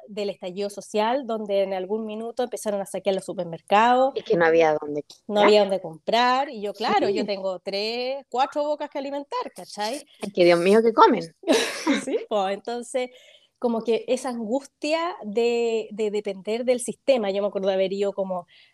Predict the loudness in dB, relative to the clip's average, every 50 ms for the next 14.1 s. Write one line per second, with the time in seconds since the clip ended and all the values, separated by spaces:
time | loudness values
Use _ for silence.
0 | _ -8 -4 -4 -2 -2 -2 -2 -4 -4 -6 -8 -6 0 2 2 2 2 0 -2
1 | -4 -6 -4 -4 -4 -4 -2 -2 0 2 4 4 4 4 2 2 0 0 -2 -6
2 | -4 -2 0 0 0 0 -2 -2 -2 -2 -2 -4 -6 -6 -4 -4 -2 -2 -2 -4
3 | -6 -6 -8 -8 -8 -8 -10 -12 -6 -2 -2 -2 -2 -2 -6 _ -8 -4 -2 -2
4 | -2 0 0 2 2 2 2 2 0 -2 -4 -6 -2 2 2 2 4 2 2 2
5 | 2 2 0 0 0 -2 -2 -2 -4 -6 _ _ _ _ _ _ _ _ _ _
6 | _ _ _ _ -10 -2 2 4 6 6 6 4 2 2 0 0 -2 -2 -4 -4
7 | -6 -6 -8 -8 -8 -8 -6 -6 -2 0 0 0 0 -2 -8 -6 -6 -6 -4 -6
8 | -6 -8 -8 -12 -12 -10 -8 -6 -6 -4 -6 -6 -8 -8 -8 -8 -8 -8 -8 -8
9 | -6 -6 -6 -6 -6 -6 -8 -10 -8 -6 -4 -4 -2 -2 -2 -2 -2 -4 -4 -6
10 | _ _ _ _ _ _ _ _ _ _ _ 0 0 0 2 0 0 0 -2 -2
11 | -4 -8 -14 _ _ -6 -4 -2 0 0 0 0 0 -2 -4 -8 -12 -6 0 2
12 | 4 4 4 2 0 -2 -4 -2 0 0 0 0 -2 -2 -4 -4 -4 -4 -6 -6
13 | -8 -6 -6 -6 -6 -4 -6 -6 -6 -8 -12 -16 -16 -8 -4 -4 -2 -2 -2 -4
14 | -6